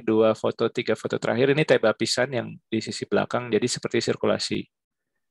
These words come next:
Eh, oke, mungkin saya sharing aja sedikit. Ini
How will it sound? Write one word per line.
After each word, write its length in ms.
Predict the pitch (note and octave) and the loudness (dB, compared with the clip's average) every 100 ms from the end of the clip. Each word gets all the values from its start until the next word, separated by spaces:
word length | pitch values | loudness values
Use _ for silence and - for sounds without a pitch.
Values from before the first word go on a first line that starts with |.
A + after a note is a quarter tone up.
| _ _ A#2+ - _ _ _ - _ _ _ _ _ _ _ _ | _ _ -20 -20 _ _ _ -20 _ _ _ _ _ _ _ _
Eh, 520 | A#2 G#2+ G#2+ G#2+ G#2 G#2+ G#2+ - - _ _ _ _ _ _ _ _ _ _ _ _ _ _ _ _ | 2 4 4 4 2 0 -6 -14 -20 _ _ _ _ _ _ _ _ _ _ _ _ _ _ _ _
oke, 80 | C#3+ C#3 | 0 2
mungkin 160 | C#3+ | 2
saya 240 | D3+ D3+ C#3+ | 2 6 4
sharing 480 | - C3 B2 B2 A#2+ | 4 4 2 2 0
aja 160 | A#2 | 0
sedikit. 480 | - A2 - D3 D#3 _ - | 0 -2 -2 -2 -2 _ -4
Ini 480 | B2+ C#3+ D3+ D3+ | -2 0 -2 -4